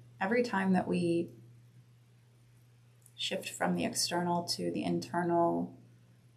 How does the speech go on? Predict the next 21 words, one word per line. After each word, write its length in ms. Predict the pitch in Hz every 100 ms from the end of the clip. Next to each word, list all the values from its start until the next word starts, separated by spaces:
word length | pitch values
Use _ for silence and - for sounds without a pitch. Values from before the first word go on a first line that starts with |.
| - - _ -
we're 380 | 190 180 180 180
turning 280 | - 208 233
up 100 | 233
the 140 | 190
volume 400 | 170 170 175 175
on 100 | 170
the 100 | 175
information 840 | 185 180 180 - - - 196 208
that 120 | 202 170
our 120 | 170
body, 540 | 170 165 170 180 190
our 80 | 180
nervous 440 | 170 165 170 180
system, 580 | - 180 - 190 190 196
our 120 | 180
emotions 680 | 165 160 170 170 185 190 196
has 200 | 170 170
to 60 | -
share 260 | - 170 170
with 180 | 180
us. 500 | - - - - -